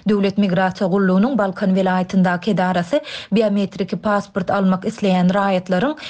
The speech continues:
resmi namalaryny kabul etmegi wagtlaýyn besetdi. Azatlyk Radiosynyň sebitdäki habarçysy bu ýagdaýyň para berimiň möwjemegine getirendigini aýdýar. Bu aralykda garaşsyz neşir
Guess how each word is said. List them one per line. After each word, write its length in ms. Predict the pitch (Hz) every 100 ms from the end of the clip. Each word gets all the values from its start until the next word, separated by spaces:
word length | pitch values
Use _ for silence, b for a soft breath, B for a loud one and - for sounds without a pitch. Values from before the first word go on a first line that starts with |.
| B
resmi 400 | 214 226 226 214 202
namalaryny 540 | 196 190 180 170 175
kabul 320 | - 202 214
etmegi 380 | 214 196 180 202 226
wagtlaýyn 480 | 214 - 180 196 214
besetdi. 720 | 220 - 214 - 202 185 135 - B B B
Azatlyk 480 | 196 196 190 214
Radiosynyň 520 | 208 196 185 185 - 202
sebitdäki 480 | 233 196 - 185 190
habarçysy 560 | 190 185 - 180 254 294 B B
bu 80 | 185
ýagdaýyň 480 | 214 202 185 190 269
para 380 | - 220 185 214
berimiň 400 | 220 196 185 214 220
möwjemegine 520 | 208 202 196 175 202
getirendigini 680 | 208 220 196 196 196 196
aýdýar. 560 | 196 185 202 190 175 139 B B B
Bu 80 | 208
aralykda 460 | 196 190 185 185 196
garaşsyz 520 | 202 196 185 - 185
neşir 360 | 185 185 -